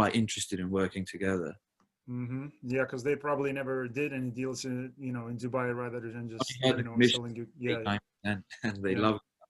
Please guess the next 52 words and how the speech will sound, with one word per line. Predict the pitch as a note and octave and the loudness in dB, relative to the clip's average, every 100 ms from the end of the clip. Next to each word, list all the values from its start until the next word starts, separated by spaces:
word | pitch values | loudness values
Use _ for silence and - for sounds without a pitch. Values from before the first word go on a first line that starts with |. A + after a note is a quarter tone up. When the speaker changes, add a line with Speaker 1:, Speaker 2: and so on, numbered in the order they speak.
| _ _ _ | _ _ _
Speaker 2:
That, | G#2+ C#3+ C3 | 0 0 2
that's | C#3+ C3+ B2+ | 2 2 0
awesome. | A#2 A2+ B2 | -2 -2 0
That's | B2+ B2 | 0 -2
awesome. | A#2+ - B2 | -6 -6 -4
I | |
love | B2+ B2 | -2 -4
it | A#2+ | -6
too. | - B2+ | -4 -4
So | A#2+ C#3+ D3+ | -2 -2 0
again, | D#3+ E3+ F3 | 0 2 0
by | C#3+ F3 | 2 2
the | F3 | 2
way, | F#3+ | 0
it | F#3 | -2
sounds | - E3 E3 D#3+ D3+ | -2 -4 -4 -4 -2
like | C#3+ C3 | -2 -2
Dubai, | D#3+ D3+ D#3 D#3 D#3+ - - _ C3 | -4 -2 0 0 -4 -10 -20 _ -8
uh, | B2+ | -6
from | A#2 C#3+ C3+ | -6 -8 -6
what | C#3+ D#3 | -6 -6
you | C3 | -8
told | - C#3+ | -4 -4
me | C#3+ | -4
before | A#2+ - C#3 | -8 -8 -8
prior, | C3+ C3+ C3+ C3+ C#3 | -6 -2 0 0 -2
you | D3 C3+ | -6 -6
know, | C3+ | -6
it | C3 | -6
sounds | D3+ D3 | -6 -4
like | D3 - | -4 -4
it | C3 - | -8 0
could | F#3 D3 | 0 0
be | E3+ E3+ E3+ - - - | 0 0 0 -4 -16 -6
a | D3+ | -4
great | A#2+ D3+ E3+ | -2 2 2
potential | E3+ D3+ D#3+ E3+ E3+ | 2 -4 -4 -2 -2
investment, | D3 C3 B2 D3+ - F3 G3 G3+ | -2 -2 -2 -2 -2 -2 -2 -4
uh, | D#3+ C#3+ | -10 -10
rather | C#3 C#3 D3+ D3 | -2 0 0 -2
than | C3+ C#3 | -4 -6
buying | B2+ C#3 C#3 | -2 -4 -4
property | C3 C#3+ C3+ C3 | -6 -6 -6 -10
for | C3 C#3 | -10 -6
yourself. | C3 - C#3+ D3 B2 | -4 -2 -2 -2 -2
Uh, | C3+ C3+ C3+ | -2 0 -4
if | C3 | -8
you | D3+ | -8
just | C3 C3+ | -8 -8
look | C#3 D#3 D3 | -4 -4 -2
the | C3+ | -4
way | C#3 C#3+ C#3 C3+ | -2 -2 -2 -6